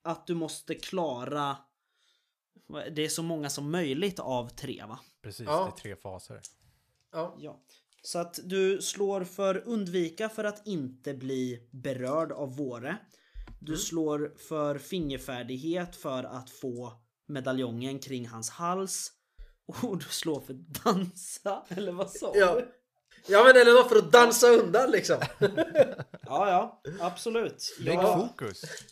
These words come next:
Speaker 2: också.
Speaker 1: A-, a-, ja, spendera fokus, Patrik, får du
Speaker 3: Just
Speaker 1: göra.
Speaker 3: det, jag har ju tio fokusar.
Speaker 1: Ja, precis. Det är väl plus ett per tärning, va?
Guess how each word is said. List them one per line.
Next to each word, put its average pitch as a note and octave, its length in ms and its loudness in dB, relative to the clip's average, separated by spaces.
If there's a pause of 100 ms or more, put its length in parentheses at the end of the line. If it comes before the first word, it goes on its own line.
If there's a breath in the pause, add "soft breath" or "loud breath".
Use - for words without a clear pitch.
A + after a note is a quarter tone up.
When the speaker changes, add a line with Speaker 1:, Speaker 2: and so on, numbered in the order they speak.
(180)
Speaker 2:
också. B2+ 240 -12
Speaker 1:
A-, F3+ 200 -2
a-, F#3+ 220 0
ja, F#3+ 400 0
spendera F3+ 380 -6
fokus, A3 580 -8
Patrik, A2+ 460 -16
får D#3 80 -8
du G3+ 60 8
Speaker 3:
Just - 180 4
Speaker 1:
göra. D#3 120 6
Speaker 3:
det, - 140 -6
jag D#3 100 2
har A3 100 10
ju A3 60 8
tio A#3 400 2
fokusar. A#3+ 720 -2 (1120)
Speaker 1:
Ja, G#3+ 540 -6
precis. F#3+ 380 -8
Det G3 80 -8
är G3+ 40 -6
väl G3+ 140 -4
plus G#3+ 300 -10
ett - 320 -14
per G#3+ 140 -4
tärning, F3+ 440 -10
va? A#3 200 -14